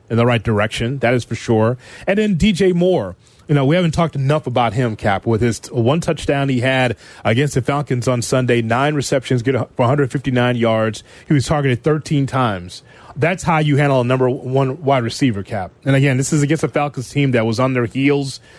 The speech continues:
the entire game. That, I mean, you didn't, if you didn't look at the record, you'd say that the Falcons would be going home early or, or, or be done after their season because, uh,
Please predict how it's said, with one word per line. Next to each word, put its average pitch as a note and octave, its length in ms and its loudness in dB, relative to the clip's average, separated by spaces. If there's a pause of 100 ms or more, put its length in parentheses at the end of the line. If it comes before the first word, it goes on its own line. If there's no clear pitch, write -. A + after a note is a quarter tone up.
the A#2+ 100 2
entire D#3 360 0
game. A#2 380 -2 (520)
That, C3 200 0
I C#3 60 2
mean, C#3 220 2
you D3+ 140 2
didn't, D#3+ 280 0 (220)
if C3 200 0
you D#3+ 120 4
didn't F#3+ 440 0
look F3+ 160 2
at F3+ 120 -2
the E3+ 100 0
record, C#3+ 440 0
you'd C3+ 180 2
say D#3 240 0
that B2+ 100 -2
the A#2+ 100 -6
Falcons C#3+ 480 0
would B2 100 0
be A#2+ 100 -2
going C3+ 280 0
home D3 300 0
early G2+ 420 -4 (460)
or, B2 180 2
or, B2+ 260 0
or C3+ 220 0
be C3+ 280 0
done D3+ 420 -4
after B2+ 320 0
their C#3+ 220 2
season G2+ 540 -4
because, A2+ 840 -2
uh, G2 460 0